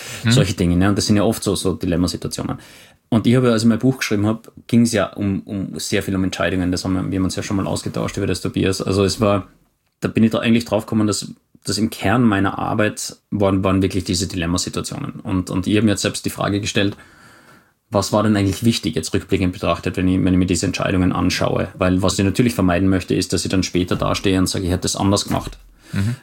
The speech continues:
Speaker 2: Weil ich immer das Gefühl habe, da, äh, wie soll ich sagen, da führe ich mich selbst etwas hinters Licht, ne? Weil nach, im Nachhinein ist man halt immer, immer etwas gescheiter, ne?
Speaker 1: Mhm. Ja.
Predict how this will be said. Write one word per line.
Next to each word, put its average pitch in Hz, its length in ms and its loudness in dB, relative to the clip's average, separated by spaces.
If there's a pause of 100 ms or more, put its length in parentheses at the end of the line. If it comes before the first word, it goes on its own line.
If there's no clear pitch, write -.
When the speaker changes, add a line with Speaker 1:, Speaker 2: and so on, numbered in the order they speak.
Speaker 2:
Weil 107 180 0
ich 117 140 2
immer 110 120 4
das 101 120 0
Gefühl 107 180 0
habe, 101 140 0
da, 101 340 0 (500)
äh, - 120 -10 (200)
wie - 120 -2
soll 95 80 -2
ich 95 60 0
sagen, 101 120 0
da 95 60 -2
führe 107 160 2
ich 104 40 6
mich 101 120 2
selbst - 420 -2
etwas - 240 -2
hinters 95 320 0
Licht, 98 320 0
ne? 92 160 0
Weil 95 120 2
nach, 92 340 2 (180)
im 95 140 0
Nachhinein 98 420 2
ist 98 140 0
man 95 160 4
halt - 40 -14
immer, 95 240 0 (200)
immer 98 180 2
etwas 95 240 -2
gescheiter, - 420 -2
ne? - 120 2
Speaker 1:
Mhm. 107 100 0 (300)
Ja. 98 120 -2